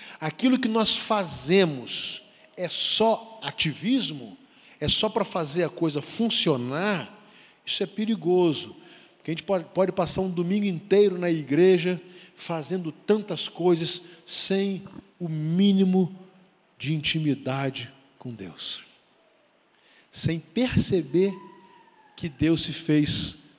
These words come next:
presente. Sem perceber que Deus estava ali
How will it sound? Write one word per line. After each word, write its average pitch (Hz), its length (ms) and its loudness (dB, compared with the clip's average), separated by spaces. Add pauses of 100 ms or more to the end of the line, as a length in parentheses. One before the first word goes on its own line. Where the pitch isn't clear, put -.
(100)
presente. - 800 -4 (420)
Sem 208 320 -2
perceber 226 1160 0
que 208 120 0
Deus 196 300 6
estava 196 300 -2
ali 208 500 0